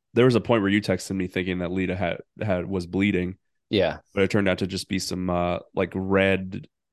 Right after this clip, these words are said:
Speaker 1: what, like, wristbands or whatever you said?
Speaker 2: Yeah, it was something like that.
Speaker 1: Yeah. So two point seven five beers for the opening match. Solid match. Solid start to the show. As soon as I saw that match, I was like, "Damn, this pay-per-view might actually be the goat."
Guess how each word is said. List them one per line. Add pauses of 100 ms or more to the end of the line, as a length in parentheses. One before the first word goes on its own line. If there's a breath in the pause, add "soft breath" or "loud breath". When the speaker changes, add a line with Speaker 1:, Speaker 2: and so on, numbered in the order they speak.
(640)
Speaker 1:
what,
like,
wristbands
or
whatever
you
said?
Speaker 2:
Yeah,
it
was
something
like
that. (380)
Speaker 1:
Yeah.
So (100)
two
point
seven
five
beers
for
the
opening
match.
Solid
match.
Solid
start
to
the
show. (560 soft breath)
As
soon
as
I
saw
that
match,
I
was
like,
"Damn,
this
pay-per-view
might
actually
be
the
goat."